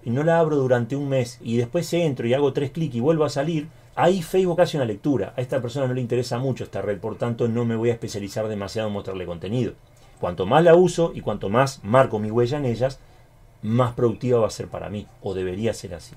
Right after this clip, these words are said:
Acuérdate de eliminar o cerrar cada contacto que no te interese, botoncito de la crucecita en Facebook, por ejemplo.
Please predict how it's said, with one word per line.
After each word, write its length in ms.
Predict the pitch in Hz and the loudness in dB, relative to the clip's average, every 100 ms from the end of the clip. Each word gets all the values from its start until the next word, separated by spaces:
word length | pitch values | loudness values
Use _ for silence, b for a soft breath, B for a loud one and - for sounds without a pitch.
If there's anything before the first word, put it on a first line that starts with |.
| - b b b | -20 b b b
Acuérdate 340 | 90 95 101 | -4 -2 0
de 100 | 98 | -2
eliminar 420 | 95 98 135 220 | 0 -2 2 4
o 60 | 208 | 2
cerrar 340 | - 113 131 | 0 2 2
cada 220 | 117 120 113 | 2 -2 -2
contacto 400 | 107 117 113 101 | -2 -4 -4 -6
que 80 | |
no 100 | 98 | -6
te 80 | 104 | -4
interese, 540 | 113 139 151 131 151 160 - | -4 -2 -2 -2 -8 -10 -10
botoncito 520 | 98 104 101 120 107 | -8 -8 -10 -8 -6
de 40 | |
la 80 | 101 | -6
crucecita 380 | 95 92 98 107 | -6 -10 -12 -12
en 80 | 101 | -6
Facebook, 260 | 123 113 | -4 -4
por 140 | 98 107 | -4 -6
ejemplo. 380 | 120 131 127 | -4 -6 -6